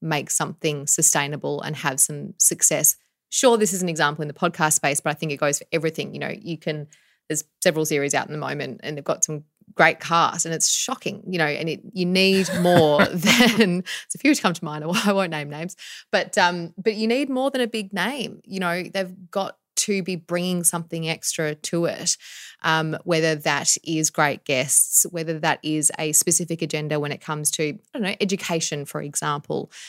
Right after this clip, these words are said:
Um, it seemed to lack that purpose. Um, it was just famous guy likes F one, starts a podcast, and there wasn't that much more to it. And it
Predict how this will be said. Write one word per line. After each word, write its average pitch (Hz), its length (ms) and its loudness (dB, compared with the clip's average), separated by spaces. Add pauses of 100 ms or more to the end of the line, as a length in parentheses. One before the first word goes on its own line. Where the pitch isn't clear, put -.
(160)
Um, 151 300 0 (180)
it - 260 -4
seemed 214 520 4
to 170 200 -2
lack 151 600 0 (140)
that 156 300 2 (100)
purpose. - 800 2 (400)
Um, 147 320 2
it - 140 -4
was 170 140 -2
just - 440 2 (200)
famous 156 320 2
guy 147 240 0
likes 143 340 -4
F 147 160 -6
one, 143 200 -4
starts - 260 0
a - 40 -18
podcast, - 560 -4
and 156 80 -4
there 147 60 -4
wasn't 151 300 -6
that 151 140 -6
much - 240 -6
more 160 180 -4
to 190 200 -4
it. 269 140 0
And 208 100 0
it - 160 -12